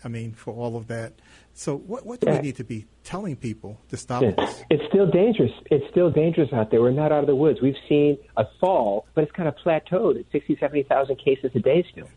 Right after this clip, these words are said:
Speaker 2: right,
Speaker 1: Right,
Speaker 2: around the
Speaker 1: right.
Speaker 2: country. And even if you've been vaccinated, the idea is this. We don't definitively know if you've been vaccinated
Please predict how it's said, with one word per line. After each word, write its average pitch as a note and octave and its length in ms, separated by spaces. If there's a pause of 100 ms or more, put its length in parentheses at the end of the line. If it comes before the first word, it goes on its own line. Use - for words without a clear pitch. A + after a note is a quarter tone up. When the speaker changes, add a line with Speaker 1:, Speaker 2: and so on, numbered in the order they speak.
Speaker 2:
right, G#2+ 160
Speaker 1:
Right, - 100
Speaker 2:
around G#2+ 180
the A2+ 80
Speaker 1:
right. G#2+ 80
Speaker 2:
country. D#3+ 320 (540)
And B2 340
even G3+ 240
if - 140
you've D#3+ 140
been C#3 180
vaccinated, D#3 600
the B2 100
idea C#3 500
is G#2+ 80 (100)
this. B2 240 (640)
We E3+ 200
don't E3+ 280
definitively B2+ 520
know G2 340
if - 160
you've A#2 160
been G#2+ 140
vaccinated G#2 640